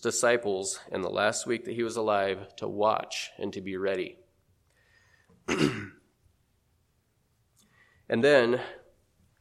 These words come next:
we can go back to Matthew chapter twenty-five, and he talks about the parable of the ten virgins.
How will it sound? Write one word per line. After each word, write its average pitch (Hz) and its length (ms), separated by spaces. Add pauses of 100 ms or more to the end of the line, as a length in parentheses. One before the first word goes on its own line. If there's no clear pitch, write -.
(380)
we 131 120
can 107 120
go 113 100
back 113 200
to 123 80
Matthew 113 340
chapter 117 320
twenty-five, 101 760 (1080)
and 98 500 (680)
he 127 180
talks 123 380
about 113 320
the 101 420 (680)
parable 117 480
of 104 160
the 104 260
ten 113 260
virgins. 107 640